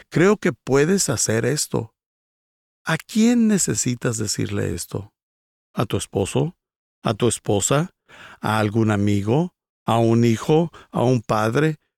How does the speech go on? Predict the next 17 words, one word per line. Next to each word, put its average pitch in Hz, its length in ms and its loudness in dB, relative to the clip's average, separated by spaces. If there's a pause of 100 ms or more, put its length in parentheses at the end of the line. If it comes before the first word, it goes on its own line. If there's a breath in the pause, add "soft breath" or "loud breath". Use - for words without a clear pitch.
¿O 123 200 0
a 165 60 2
alguien 202 320 2
que 117 220 -2
amas? 92 560 -4 (560)
¿A 127 240 0
alguien 196 340 2
que 107 220 0
amas 117 500 0
y 127 100 -4
que - 140 -4
está 131 440 -2
decaído 110 600 -2
porque - 380 -6
fracasaron 101 680 -2
en 95 180 -2
algo? 92 440 -6